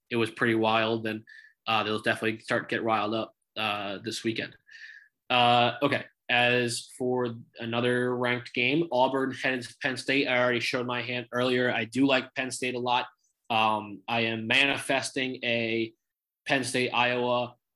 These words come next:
uh, championship game. I think it'd be so fantastic. And in order to do that, Penn State's gotta take care of Auburn.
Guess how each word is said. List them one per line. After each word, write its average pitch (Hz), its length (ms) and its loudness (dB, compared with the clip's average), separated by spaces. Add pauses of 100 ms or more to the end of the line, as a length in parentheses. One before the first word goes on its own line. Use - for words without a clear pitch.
(100)
uh, 104 380 -8
championship 156 420 4
game. 151 160 2
I 135 80 -2
think 117 140 -8
it'd 113 100 -12
be 113 80 -16
so 123 360 0
fantastic. 120 720 -2 (320)
And 113 260 0
in 107 100 0
order 110 160 2
to 117 120 -6
do 123 100 2
that, 143 180 4
Penn 131 140 -2
State's 131 200 -2
gotta 139 200 0
take 139 180 -4
care 139 100 0
of 131 80 -2
Auburn. 135 300 0